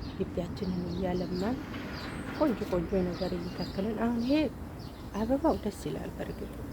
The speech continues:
ቆንጆ ነው፣ የሚከፋ ነገር አይደለም። ግን የሚበላ ቢሆን ነው ጥሩ። አሁን ይሄ አይበላም፣ ለአይን ብቻ የአይን መዝናኛ፣ በቃ አይናቸው ጥሩ ነገር የሚያዩት እንጂ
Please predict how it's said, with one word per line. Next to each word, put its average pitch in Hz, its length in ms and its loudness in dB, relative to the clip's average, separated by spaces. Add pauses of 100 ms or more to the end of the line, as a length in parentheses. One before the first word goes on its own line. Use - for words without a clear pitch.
ቆንጆ 170 340 0 (140)
ነው፣ 220 160 -2 (1160)
የሚከፋ 175 440 -2 (120)
ነገር 160 320 -2
አይደለም። 165 540 -2 (140)
ግን 214 440 2 (500)
የሚበላ 202 680 8
ቢሆን 190 360 4
ነው 180 180 4
ጥሩ። 160 240 2 (880)
አሁን 202 240 2
ይሄ 196 120 0 (140)
አይበላም፣ 170 760 0
ለአይን 180 460 2
ብቻ - 260 -8 (680)
የአይን 175 400 4 (340)
መዝናኛ፣ 160 480 2 (120)
በቃ 160 260 -2
አይናቸው 170 540 -2 (460)
ጥሩ - 180 -8 (120)
ነገር 196 340 -4
የሚያዩት 190 500 -2 (160)
እንጂ - 220 -6